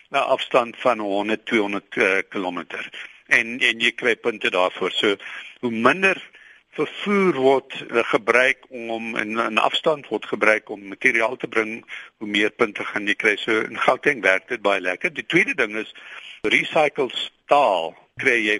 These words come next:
voor punte. En in Gauteng is daar nou redelik,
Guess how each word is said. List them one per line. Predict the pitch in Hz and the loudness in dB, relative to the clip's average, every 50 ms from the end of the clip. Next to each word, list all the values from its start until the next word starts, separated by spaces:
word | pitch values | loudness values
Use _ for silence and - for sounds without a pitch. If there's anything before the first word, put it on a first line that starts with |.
| - - | -2 -4
voor | 113 101 98 | -6 -6 -4
punte. | - - 123 117 120 120 - 185 180 - - - - - - - - | -2 0 0 0 0 -2 -4 -4 -4 -6 -12 -14 -14 -14 -16 -14 -12
En | 131 | -12
in | 131 127 131 - | -10 -10 -10 -6
Gauteng | - - 160 156 156 - - 170 180 180 175 | 0 2 2 2 4 4 2 2 2 0 -2
is | - 156 175 - - - | 0 0 2 2 2 2
daar | 147 143 143 | 2 2 2
nou | 143 143 139 139 | 2 0 2 2
redelik, | 131 127 123 127 143 160 147 156 170 156 - - - - - | 2 4 4 4 2 2 0 0 0 0 -2 -4 -16 -20 -20